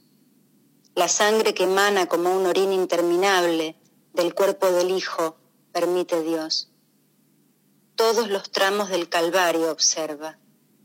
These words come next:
Nadie puede salvar al hijo mientras la memoria del padre se construye como un insulto.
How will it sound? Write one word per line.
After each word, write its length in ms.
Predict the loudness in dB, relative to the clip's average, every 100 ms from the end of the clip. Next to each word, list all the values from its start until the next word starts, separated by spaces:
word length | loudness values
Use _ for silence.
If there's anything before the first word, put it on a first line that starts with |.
| _ _ _ _ _ _ -2
Nadie 320 | 2 4 2
puede 300 | 2 2 2
salvar 400 | 0 0 2 2
al 160 | 0 -2
hijo 420 | -6 -10 -12 -12 _ _ _ _ -4
mientras 320 | -2 -2 -2
la 100 | -2
memoria 460 | 0 0 0 2
del 180 | 0 -2
padre 420 | -2 2 2 0
se 160 | -4 -8
construye 680 | -8 -8 -10 -8 -2 -2 -4
como 240 | -8 -4 -4
un 100 | -2
insulto. 720 | -2 -2 -6 -10 -14 -18